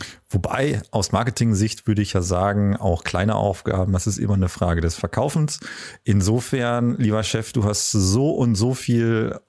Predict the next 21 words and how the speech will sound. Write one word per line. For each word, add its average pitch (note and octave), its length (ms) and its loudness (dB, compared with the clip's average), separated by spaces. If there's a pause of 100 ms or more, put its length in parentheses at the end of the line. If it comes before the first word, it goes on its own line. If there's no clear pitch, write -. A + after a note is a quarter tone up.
Euronen C3+ 840 2
in E3 220 2
die E3 120 4
neue C3 240 0
Kaffeemaschine A2 680 0
investiert. G2+ 580 2
Es E2 100 -4
wäre E2+ 260 0
wirklich E2+ 300 -2
schade, F#2+ 360 -2
wenn F2+ 140 2
die F2 80 2
jetzt F#2+ 220 0
auch F#2+ 160 0
schon F#2 240 0
direkt F#2 260 0
nach G2 160 0
kurzer G#2+ 320 -2
Zeit G#2+ 320 -2
wieder G2+ 260 2
in G#2+ 280 2